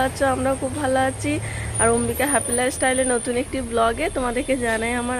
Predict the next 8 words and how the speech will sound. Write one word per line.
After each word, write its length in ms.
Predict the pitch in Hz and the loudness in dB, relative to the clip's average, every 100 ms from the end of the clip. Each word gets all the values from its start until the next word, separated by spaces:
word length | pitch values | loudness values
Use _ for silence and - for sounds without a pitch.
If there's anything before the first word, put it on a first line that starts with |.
| 233 | -2
আরেকবার 340 | 226 - 262 247 | -4 -4 -4 -2
অনেক 160 | 233 240 | -4 -4
অনেক 140 | 254 277 - | -4 -4 0
অনেক 140 | 285 320 302 | 0 0 0
ভালোবাসা। 400 | 269 226 226 - - - - - - | 0 0 -2 -4 -8 -8 -8 -10 -4
তো 60 | - 254 | 2 6
বন্ধুরা, 320 | 269 277 294 311 - | 6 6 6 4 4
সকাল 280 | 254 247 277 | 0 4 4